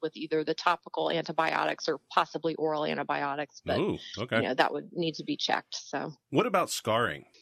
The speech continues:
Speaker 1: Unfortunately, yeah, scars can occur. And, um, and there's a lot of products out there. Research has shown that the most effective treatment for scarring is the silicone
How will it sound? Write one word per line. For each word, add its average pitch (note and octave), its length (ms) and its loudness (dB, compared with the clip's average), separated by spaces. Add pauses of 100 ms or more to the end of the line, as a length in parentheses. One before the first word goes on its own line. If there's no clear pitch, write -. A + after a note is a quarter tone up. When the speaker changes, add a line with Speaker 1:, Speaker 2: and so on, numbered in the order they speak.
(160)
Speaker 1:
Unfortunately, C4 560 2
yeah, G#3+ 160 2
scars G#3 580 -2 (140)
can G3 160 0
occur. - 240 -2 (360)
And, F#3+ 480 2 (160)
um, F3+ 680 2 (400)
and F#3 100 -2
there's F3+ 160 2
a F#3+ 60 4
lot F#3+ 540 4
of F#3 100 -4
products F#3 400 2
out F3+ 200 2
there. F3+ 400 2 (840)
Research C4+ 560 2
has C4 140 2
shown F#3+ 520 2
that E3+ 280 2
the F#3 80 0
most F#3+ 440 0
effective G3+ 520 0
treatment F#3+ 500 -2
for C4+ 100 -2
scarring E3 760 0
is E3 260 -4
the D#3 340 -4
silicone F#3 1080 0